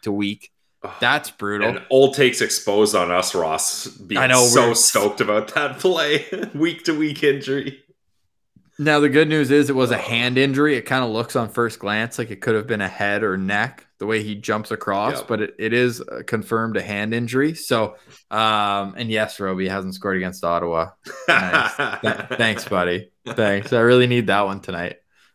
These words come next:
Speaker 1: Really need that one tonight. <laughs> Fair. Fair.
Speaker 2: He's not wrong. He's
Speaker 1: He's
Speaker 2: not
Speaker 1: not wrong. He's not wrong. Gotta give it to him. Um, but when it does come, what was that? He, way to go, buddy. Uh, where is it, Roby? You absolutely knocked me off my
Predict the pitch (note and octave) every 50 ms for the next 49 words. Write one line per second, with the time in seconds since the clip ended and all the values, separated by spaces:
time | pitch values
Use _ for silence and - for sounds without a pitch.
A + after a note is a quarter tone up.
0 | _ - C#3 G3+ A#3 A3 G3 E3+ D#3 D3 D3 C3 B2+ A#2 A#2+ B2+ A#2 A#2+ A#2+ G2
1 | A2 A#2 G#2+ F#2+ F#2 _ - - E3+ D#3+ - - - G#2 G2+ F#2+ F2 E2 C#2+ -
2 | - D3+ B2 - - C3+ B2+ - - C3+ B2 B2 A#2+ A#2+ - - - - - -
3 | - - - - E3+ D#3 - - - - - - A3 F#3+ - - - - - -
4 | - - - - - A#2 A#2+ C3 C3+ B2+ C3+ D#3 D#3+ D3+ C3+ G#2+ F2+ F2 F#2 -
5 | - - G2+ C3 F3+ E3+ E3 D3 D3+ D3+ D3 C#3+ C3+ B2 G#2+ F2+ D#2+ - _ -
6 | C3+ C3+ B2+ A#2+ B2 A#2 G#2+ G2+ F#2 F2 D#2 - A#2 A#2+ B2 B2 B2 B2 A2 A#2
7 | A2 G#2 G2+ F#2+ - A2 G2 F#2+ F#2+ F#2+ - - - - - - - C3+ C3 C3
8 | B2+ B2+ B2 B2+ B2+ B2+ B2+ B2+ B2+ B2 C3+ C3 C#3+ C#3+ C#3 C#3 C#3+ C#3 C3+ C3
9 | B2+ - C#3 C3+ C#3 C3+ C3+ - - C3 C3 B2+ B2 A#2 F2 A2+ C3+ C3 C#3 C#3+
10 | C3+ B2+ B2+ A#2+ A2+ A2 A2 - C#2+ - C3 C#3 C#3+ - _ _ _ _ - C3+
11 | C#3+ C#3+ C#3 B2 G#2 G#2+ G2+ G2 F#2+ F#2+ G2 F#2+ F#2+ G2 F#2 - - - A#2+ A2+
12 | G#2+ G#2 G#2+ G#2+ G#2 G#2 G2+ - - - - - - - - B2+ A#2+ A#2 A2+ G#2+
13 | A2 F2+ G#2+ A#2 A#2+ A#2+ A2+ A#2+ A2+ A2+ A2 B2+ B2+ B2 A2+ - - B2+ A2 A2
14 | A2+ A2+ A2+ G#2+ G#2+ - - - A2 G#2 G2+ G2+ G2 - - G#2 G#2 G2+ G2+